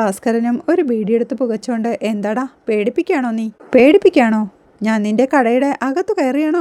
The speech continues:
അടിയുണ്ടാക്കിയത്?" എന്ന് പറഞ്ഞ് ഇരുന്ന ബെഞ്ച് ചവിട്ടി മാറ്റുന്നുണ്ട്. "എടാ, ഇത് പബ്ലിക് റോഡാ, സർക്കാരിന് കരം കൊടുത്തുന്ന കൂട്ടത്തിൽ നീ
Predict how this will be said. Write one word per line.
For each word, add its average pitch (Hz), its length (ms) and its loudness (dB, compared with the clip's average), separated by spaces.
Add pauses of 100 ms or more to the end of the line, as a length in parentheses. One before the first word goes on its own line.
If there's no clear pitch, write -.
അടിയുണ്ടാക്കിയത്?" 254 640 -2 (480)
എന്ന് 208 200 6
പറഞ്ഞ് 247 320 6 (180)
ഇരുന്ന 359 260 2 (140)
ബെഞ്ച് 240 240 0 (120)
ചവിട്ടി 302 380 0
മാറ്റുന്നുണ്ട്. 233 460 -4 (160)
"എടാ, 233 140 6 (240)
ഇത് 294 100 6 (120)
പബ്ലിക് 247 440 0
റോഡാ, 220 220 2 (280)
സർക്കാരിന് 214 580 -2
കരം 214 240 -2
കൊടുത്തുന്ന 240 420 -4
കൂട്ടത്തിൽ 269 360 -4 (100)
നീ 349 60 0